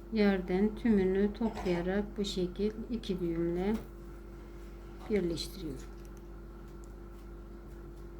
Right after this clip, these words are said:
Bu şekil birleştiriyorum. Tekrar geldim. Diğer yaprağıma önce bir iğnemi bu şekil sabitliyorum.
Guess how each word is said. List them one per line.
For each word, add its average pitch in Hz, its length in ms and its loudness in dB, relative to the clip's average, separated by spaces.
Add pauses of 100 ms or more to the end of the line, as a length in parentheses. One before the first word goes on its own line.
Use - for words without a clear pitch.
(140)
Bu 185 80 -4
şekil - 400 -6 (200)
birleştiriyorum. 180 920 0 (120)
Tekrar 208 400 2
geldim. 190 560 2 (1600)
Diğer 202 200 6
yaprağıma 175 720 2 (100)
önce 202 440 6
bir 202 200 4 (100)
iğnemi 196 520 6 (320)
bu 233 60 0
şekil 208 480 0 (1200)
sabitliyorum. 202 1120 2